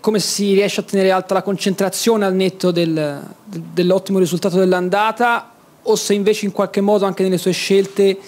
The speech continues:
ehm, penserà in qualche modo anche alla gara di Verona. E mi permetto di fare una domanda, la volevo fare più tardi,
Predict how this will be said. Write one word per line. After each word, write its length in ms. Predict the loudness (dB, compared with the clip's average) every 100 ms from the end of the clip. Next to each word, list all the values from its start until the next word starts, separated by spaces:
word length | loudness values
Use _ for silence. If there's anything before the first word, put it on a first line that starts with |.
| -20 -20 -20
ehm, 1200 | -4 0 2 2 2 0 -2 -6 -8 -10 -12 -14 -6
penserà 360 | -4 0 0
in 60 | 0
qualche 240 | -2 -2
modo 200 | 0 0
anche 140 | 0 -2
alla 100 | -2
gara 140 | 0
di 120 | 0
Verona. 360 | 2 2 2 0
E 60 | -4 -4
mi 120 | -2
permetto 360 | 0 0 0 -2
di 60 |
fare 160 | -2 0
una 100 | 0
domanda, 200 | 0 0
la 80 | 2
volevo 160 | 0
fare 160 | -2 -4
più 120 | -4
tardi, 360 | -2 -2 -2